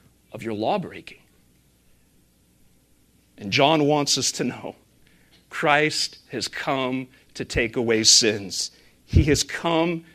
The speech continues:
to take them away, to take them so far from us that we are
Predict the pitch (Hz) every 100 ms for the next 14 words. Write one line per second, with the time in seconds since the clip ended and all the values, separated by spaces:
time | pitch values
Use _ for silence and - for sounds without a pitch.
0 | - 123 - 165 170 - 170 156 139 135
1 | 139 143 143 160 156 156 - 170 160 175
2 | 175 165 165 160 135 135 - 147 143 147
3 | 139 135 127